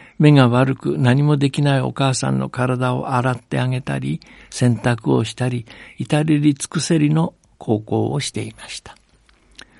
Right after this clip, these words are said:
こんなに働き者で優しい息子でしたが、貧乏なのでお嫁さんに来る人がいませんでした。そんな孝行息子を毎晩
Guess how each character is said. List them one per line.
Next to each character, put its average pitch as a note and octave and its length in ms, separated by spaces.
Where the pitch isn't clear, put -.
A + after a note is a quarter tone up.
こ D#3 120
ん D3+ 80
な D#3 100
に D3+ 120
働 D3 340
き - 80
者 C#3+ 220
で C#3 100
優 C3 100
し C3+ 300
い - 0
息 B2 240
子 B2 140
で A#2+ 120
し - 120
た A2+ 120
が、 B2 300
貧 C3+ 240
乏 A2+ 200
な A2 160
の A2+ 120
で A#2 240
お C3+ 120
嫁 E3 240
さ D#3+ 160
ん D#3 120
に D#3 100
来 D#3+ 140
る D3+ 80
人 - 200
が F#2+ 100
い G#2+ 100
ま C3 140
せ C#3+ 160
ん B2 100
で A2+ 100
し - 120
た。 - 160
そ - 180
ん C3+ 80
な C3 120
孝 C3 220
行 C#3 340
息 - 140
子 A#2 120
を A#2+ 180
毎 A#2+ 260
晩 C#3 360